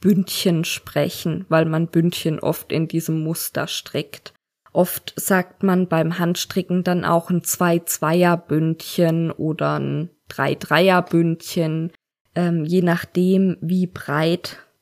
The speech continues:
die Rippen sind. Und damit meint man also zum Beispiel bei einem Zwei-Zweier-Bündchen, dass es immer sich abwechseln zwei rechte Maschen, zwei linke Maschen, zwei rechte Maschen, zwei linke Maschen.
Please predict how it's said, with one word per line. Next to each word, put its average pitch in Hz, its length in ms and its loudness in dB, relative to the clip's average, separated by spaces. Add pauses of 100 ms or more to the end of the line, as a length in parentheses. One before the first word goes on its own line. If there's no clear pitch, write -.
(140)
die 190 140 2
Rippen 170 480 -2
sind. 240 560 4 (340)
Und 185 80 0
damit 185 360 2
meint 170 360 2
man 196 220 2
also 170 240 -2
zum 170 200 -4
Beispiel 170 380 -2
bei 170 100 0
einem 160 280 0
Zwei-Zweier-Bündchen, 202 1600 0 (360)
dass 180 220 2
es 160 220 -4
immer 175 340 4
sich - 340 -6
abwechseln 165 720 0
zwei 151 280 0
rechte 214 460 2
Maschen, 196 480 2
zwei 165 280 0
linke 160 400 0
Maschen, 175 480 -4
zwei - 240 -4
rechte - 420 -2
Maschen, 175 460 0
zwei - 300 -6
linke 160 440 -2
Maschen. 185 640 -2